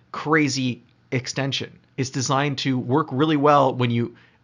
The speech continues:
extend the truck and then compress it really quickly and, and not blow out the shock. So when you, when you tune for that, you have to make compromises elsewhere. So Multimatic's saying with D S S V, with the spool valves, you don't have to compromise.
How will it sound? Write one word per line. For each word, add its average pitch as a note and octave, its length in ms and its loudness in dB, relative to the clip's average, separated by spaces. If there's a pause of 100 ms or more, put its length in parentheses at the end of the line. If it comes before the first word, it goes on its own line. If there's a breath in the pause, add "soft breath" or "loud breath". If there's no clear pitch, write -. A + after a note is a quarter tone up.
(260)
extend C#3+ 400 2
the C#3 60 2
truck C#3+ 300 2
and B2+ 80 0
then A#2 100 -2
compress D3 400 2
it C3 60 -4
really C3+ 200 0
quickly C#3 400 -2
and, A#2 100 -2
and B2 160 -2
not A#2+ 220 0
blow A#2+ 160 2
out A2 140 -2
the A#2+ 60 -12
shock. - 440 -6 (280 loud breath)
So D3 180 -2
when D3+ 160 -2
you, D3 120 -2
when C#3 160 -2
you C3 60 -2
tune G3+ 300 -2
for D3 140 -4
that, B2 300 2
you B2 100 -2
have B2+ 100 -2
to C3 80 -8
make A#2 120 -2
compromises A#2+ 560 -4
elsewhere. - 380 -4
So - 240 -8 (420 loud breath)
Multimatic's E3 640 0
saying B2+ 280 0
with A2+ 160 0
D C#3 120 0
S B2 140 0
S A2+ 160 0
V, A#2+ 460 0 (220 soft breath)
with B2 120 -6
the B2 60 -10
spool E3 280 -4
valves, A#2 380 2
you B2 80 -4
don't C3 260 2
have A#2+ 160 -2
to G#2+ 60 -10
compromise. - 640 -14